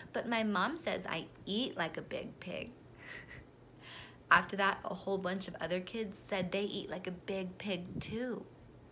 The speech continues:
Has your parents ever said that you looked, or not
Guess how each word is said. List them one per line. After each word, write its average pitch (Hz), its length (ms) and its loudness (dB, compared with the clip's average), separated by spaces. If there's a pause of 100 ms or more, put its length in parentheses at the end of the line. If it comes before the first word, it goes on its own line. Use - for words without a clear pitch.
(2000)
Has 170 300 -4
your 170 200 -2
parents 175 420 -4
ever 180 240 -2
said 175 240 -4
that 180 140 -8
you 180 160 -2
looked, - 400 -10
or 170 180 -8
not 165 140 -6